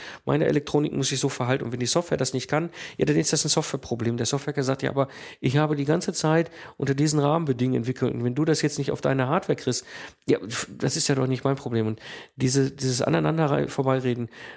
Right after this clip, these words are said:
führt eben zu massiven Konflikten und ist auch die maßgebliche Ursache,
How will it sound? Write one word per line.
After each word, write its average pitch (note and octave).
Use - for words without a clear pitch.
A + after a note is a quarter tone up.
führt -
eben C3+
zu -
massiven D#3+
Konflikten D3+
und B2
ist C3
auch -
die -
maßgebliche D#3
Ursache, C3+